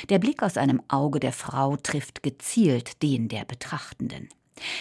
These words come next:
Expressiv, punkig wild, angriffslustig wirken die Motive der Künstlerin, die neunzehnhundertsechsundfünfzig geboren ist, in Dresden Malerei studierte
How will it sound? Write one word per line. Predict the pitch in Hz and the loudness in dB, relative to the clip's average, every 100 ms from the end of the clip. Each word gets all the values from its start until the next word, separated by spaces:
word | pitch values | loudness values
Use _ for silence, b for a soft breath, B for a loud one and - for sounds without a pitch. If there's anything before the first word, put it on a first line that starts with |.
| B | B
Expressiv, | 170 - - - 120 - 214 127 - - | -4 -4 -8 -6 -6 -2 0 0 -6 -14
punkig | - 208 208 123 - 135 | -6 -4 -4 -6 -4 0
wild, | 165 117 - - | 0 0 -6 2
angriffslustig | 180 208 - 107 - 135 127 - 127 - | 6 6 4 -6 -6 -4 -4 -4 -6 -4
wirken | 127 131 135 135 | -2 -2 0 0
die | 139 | 2
Motive | 135 135 175 160 135 | 2 0 -2 0 0
der | 131 135 | -2 -4
Künstlerin, | 165 160 - 143 156 156 B B B 226 | -2 -4 -4 0 2 0 B B B 4
die | 220 | 4
neunzehnhundertsechsundfünfzig | 220 269 208 165 156 139 156 160 - 127 - 160 - - - | 6 2 2 2 2 2 -4 -6 -6 -6 -4 -4 -4 -10 -6
geboren | 147 139 214 226 190 | -4 2 4 4 4
ist, | 160 - - | 2 -2 0
in | 214 | 0
Dresden | 185 135 127 - 139 | 2 0 -2 -2 -2
Malerei | 127 127 180 226 | 0 0 0 0
studierte | - 196 196 196 | -2 0 2 2